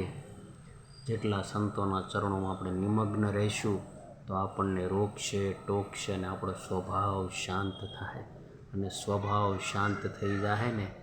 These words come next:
તો દુનિયાના બધા જ સુખો આપણને આપોઆપ અહેસાસ થવા લાગશે કે આપણે સુખી કેમ છીએ. માનસિક રીતે સુખી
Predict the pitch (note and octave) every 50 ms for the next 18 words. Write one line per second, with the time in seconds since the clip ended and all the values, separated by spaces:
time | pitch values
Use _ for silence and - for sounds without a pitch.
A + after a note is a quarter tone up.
0 | - - - - - - - G#2 F#2+ F#2+ G2+ G2+ G#2 G2+ G2+ G2+ G2 G2 F#2 F#2
1 | F#2+ G2 F#2+ - G2+ G2 G#2 G#2 G#2+ G#2 G2+ G2 G2 F#2+ - - - G2+ G2+ -
2 | - G#2+ G2+ F#2+ F#2+ F#2+ A2 G2+ G2+ G2 G2 - - - G2+ - - G#2+ F#2+ F#2+
3 | F#2+ G2 - - - F#2+ G2 G2+ G2+ - - G#2 G#2 G#2+ G2+ - - - - F#2+
4 | F#2 F#2 F#2+ F#2+ F#2+ F#2+ - - - - - G#2 G2+ - - - - - - -
5 | - - - - - A2 A2 A2 - B2+ B2 - - - - - B2+ - - -
6 | C3 - - - C3 C#3+ E3 D#3+ D#3+ - - G#2 G2+ G2 G2 G2+ - - - -
7 | - - - - - - G2+ G2+ G#2 A#2 C3 C3+ C3 - - - A#2+ - B2 A2+
8 | A#2 A2 - A#2+ G#2+ - - - G#2+ - - B2 A2